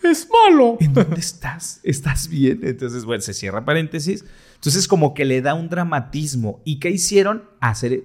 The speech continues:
Speaker 2: eh, estos pequeños clips.
Speaker 1: Niño encapuchado.
Speaker 2: En donde le están poniendo ahí como de más, carnal.
Speaker 1: Sí, güey. Mira, ahí te va. Antes de, abrimos otro paréntesis.
Speaker 2: Muy bien.
Speaker 1: Este es el podcast de los paréntesis.
Speaker 2: Ujú.
Speaker 1: Quiero decirles que cuando
Speaker 2: <laughs>
Speaker 1: fumo de, con mi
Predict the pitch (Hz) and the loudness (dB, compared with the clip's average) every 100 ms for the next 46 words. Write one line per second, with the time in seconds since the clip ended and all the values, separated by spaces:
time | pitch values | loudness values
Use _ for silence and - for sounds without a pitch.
0 | - 123 110 113 - 156 151 - 123 147 | -6 -6 -4 -8 -10 -10 -10 -6 -4 -4
1 | - 170 190 196 220 220 214 214 - 120 | 0 2 4 4 4 2 -4 -2 0 0
2 | - - 143 160 160 170 185 196 240 - | 0 -6 0 0 0 2 2 0 -2 -4
3 | 123 120 - 120 131 156 139 135 139 139 | -4 -4 -2 -4 -2 -4 -4 -6 -6 -6
4 | 120 - 151 139 113 104 98 170 - 196 | -6 -8 -8 -6 -4 -4 -4 -4 -4 -6
5 | 139 110 - - - 107 87 _ 113 92 | -8 -10 -16 -8 -6 -4 -8 _ -14 -14
6 | _ _ _ _ _ _ 147 175 185 147 | _ _ _ _ _ _ -2 0 2 0
7 | - 190 247 254 196 202 214 - 120 131 | 0 -2 0 2 4 4 0 -4 -2 0
8 | 147 156 165 156 135 135 170 - 196 117 | 0 0 0 0 -4 -6 -10 -6 -4 -2
9 | 127 101 160 143 - - 131 123 - 135 | -2 -4 -6 -8 -10 -12 -10 -10 -8 -8
10 | 139 147 113 - 110 120 135 143 165 - | -6 -6 -6 -10 -12 -10 -10 -10 -12 -10
11 | 110 101 107 - _ _ - 160 208 165 | -8 -8 -8 -12 _ _ 0 4 4 2
12 | - 147 165 196 - 120 127 - 135 120 | 0 -4 -2 -4 -4 -6 -4 -2 -2 -2
13 | - 160 170 196 190 143 135 127 131 123 | -2 0 0 0 0 -2 -6 -8 -6 -4
14 | 120 117 113 107 101 | -6 -8 -8 -8 -10